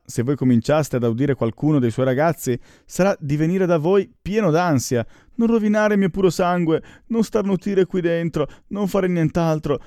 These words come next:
perché potrebbe slogarsi la schiena o qualcosa del genere." Li guardate mentre entrano in campo e sono tutti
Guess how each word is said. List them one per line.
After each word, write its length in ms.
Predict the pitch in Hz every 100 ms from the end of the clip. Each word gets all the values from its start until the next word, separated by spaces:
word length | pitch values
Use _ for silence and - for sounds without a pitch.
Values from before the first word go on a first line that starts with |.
| -
perché 200 | 165 160
potrebbe 440 | 170 165 185 170 165
slogarsi 680 | - 165 160 120 156 165
la 100 | 165
schiena 360 | 139 - 175 180
o 60 | 147
qualcosa 320 | 143 151 143
del 120 | 135
genere." 520 | 127 160 147 120 - _ - - -
Li 100 | 131
guardate 360 | 123 123 131 135
mentre 300 | 127 120 131
entrano 240 | 135 131
in 80 | 117
campo 460 | 131 143 135 127 120 -
e 80 | -
sono 200 | 127 151
tutti 400 | 139 175 - 160